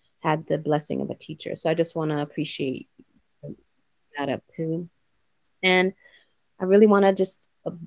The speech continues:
appreciate y'all for spending your precious time with us today.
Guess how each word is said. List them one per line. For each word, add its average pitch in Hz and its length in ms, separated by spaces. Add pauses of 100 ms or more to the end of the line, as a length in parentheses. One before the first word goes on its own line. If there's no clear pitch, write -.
(200)
appreciate 202 560
y'all 196 180
for 202 140
spending 190 380
your 170 100
precious - 880 (160)
time 180 640 (240)
with 165 300 (280)
us 170 180
today. 170 840